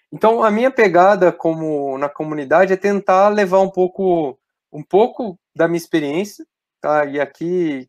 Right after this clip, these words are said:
cara, sendo bem sincero, nada de hipocrisia, que eu já falei isso, eu não acho que eu tenho conhecimento, nem sou melhor do que ninguém, talvez em uma,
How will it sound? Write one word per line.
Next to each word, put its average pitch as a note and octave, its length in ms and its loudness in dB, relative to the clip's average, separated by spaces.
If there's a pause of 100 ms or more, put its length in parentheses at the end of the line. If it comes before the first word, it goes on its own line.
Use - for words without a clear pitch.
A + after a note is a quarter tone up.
cara, C3 200 -6
sendo D3+ 260 -10
bem E3 260 -4
sincero, D3+ 460 -4
nada D3+ 280 -4
de D3+ 360 -6
hipocrisia, C#3 720 -4
que B2+ 60 -4
eu C3 100 0
já C#3 80 0
falei C3+ 220 -4
isso, C#3 180 -10 (440)
eu - 80 -6
não D#3 460 2
acho D3+ 220 -2
que D#3 120 0
eu D3+ 120 0
tenho C#3+ 800 2
conhecimento, C#3+ 960 -4 (280)
nem C#3 300 -8
sou E3 160 -6
melhor D3 240 0
do D3 60 -8
que - 100 -8
ninguém, C#3 220 0
talvez D#3 320 2
em D#3+ 240 0
uma, F#3 360 2